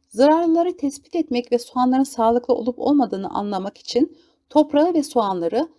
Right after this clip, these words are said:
periyodik olarak kontrol etmeniz gerekir.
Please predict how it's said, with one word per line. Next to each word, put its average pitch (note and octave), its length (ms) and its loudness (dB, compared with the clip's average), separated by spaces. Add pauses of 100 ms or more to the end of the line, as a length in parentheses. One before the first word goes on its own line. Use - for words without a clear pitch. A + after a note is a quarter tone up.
(260)
periyodik D#4 440 0
olarak D4+ 340 0
kontrol C4+ 320 0
etmeniz E3+ 440 -2
gerekir. D#3 500 -6